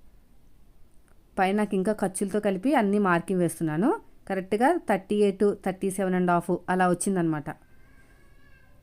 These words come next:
So ఇప్పుడు ఎలాగైతే మార్కింగ్ వేసుకున్నామో అదే విధంగా కటింగ్ చేసుకుంటాను. నేను నడుము దగ్గర కట్ చేయలేదు, గుర్తుంది కదా, నడుము దగ్గర తర్వాత కట్ చేద్దాము.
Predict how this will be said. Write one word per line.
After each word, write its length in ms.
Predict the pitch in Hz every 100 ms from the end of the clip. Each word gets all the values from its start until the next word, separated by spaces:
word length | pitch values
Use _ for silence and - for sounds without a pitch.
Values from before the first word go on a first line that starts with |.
| -
So 80 | 220
ఇప్పుడు 160 | 214 202
ఎలాగైతే 360 | 196 208 214 220
మార్కింగ్ 340 | 190 185 208 185
వేసుకున్నామో 360 | 185 196 214 302
అదే 100 | 196
విధంగా 200 | 185 190 226
కటింగ్ 260 | 185 175 175
చేసుకుంటాను. 460 | 156 - 156 165 220
నేను 160 | 240 233 233
నడుము 220 | 196 214
దగ్గర 160 | 220 233 220
కట్ 120 | 190
చేయలేదు, 260 | - 180 160 160
గుర్తుంది 300 | 175 208 202
కదా, 180 | 196 226 480 508 - - -
నడుము 260 | 196 196 208
దగ్గర 160 | 202 214
తర్వాత 220 | 190 170 175
కట్ 140 | 175 165
చేద్దాము. 400 | 160 156 160 220